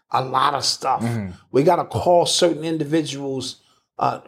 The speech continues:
Speaker 1: to, to the carpet, and we have to deal with it because if not, it's just another lost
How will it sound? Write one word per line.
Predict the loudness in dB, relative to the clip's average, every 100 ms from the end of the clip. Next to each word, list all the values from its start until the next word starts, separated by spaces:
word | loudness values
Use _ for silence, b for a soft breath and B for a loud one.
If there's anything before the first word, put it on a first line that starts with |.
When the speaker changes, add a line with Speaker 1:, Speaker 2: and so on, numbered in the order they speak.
| -16 -12 -6
Speaker 1:
to, | -6
to | -2 0
the | 0
carpet, | 0 2 2 2 0
and | 0 0 2
we |
have | 4 2 0
to | -6
deal | -8 -4 0 4 4 4
with | 2
it | 0
because | -6 -4 -2 -2 -4 -14 _ _ _ _ -4
if | -4 -2
not, | 0 0 0
it's | -2 0
just | -2 0
another | 0 2 2 2
lost | 0 0 2 2 2 -2 -10